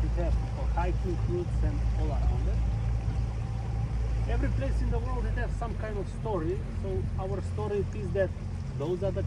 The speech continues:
Cave of Love. You don't need to book a room. If they are free, you are the couple, you can enter without problem. Anyway, we, we call it the Cave of Love because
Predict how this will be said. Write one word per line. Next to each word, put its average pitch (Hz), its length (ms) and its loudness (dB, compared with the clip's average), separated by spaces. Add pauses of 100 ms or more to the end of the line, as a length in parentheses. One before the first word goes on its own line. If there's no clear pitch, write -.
Cave 208 180 -4
of 233 100 -4
Love. 277 160 -4 (2000)
You 180 120 0
don't 240 180 0
need 247 200 -2
to 220 60 0
book 202 280 0
a 185 80 8
room. 180 260 2 (500)
If 170 260 -4
they - 80 2
are - 140 0 (140)
free, - 280 -2 (240)
you 175 80 0
are 160 60 -2
the 151 100 -4 (100)
couple, 139 280 -4 (100)
you 131 160 -4
can 131 120 -4
enter - 1040 -2 (100)
without 127 280 -4 (120)
problem. 135 420 -2 (720)
Anyway, - 240 -4
we, - 320 0
we - 80 -4
call - 200 -2
it - 80 0
the - 60 0
Cave 233 240 -4
of 208 120 -6
Love 220 200 -2
because 214 300 -4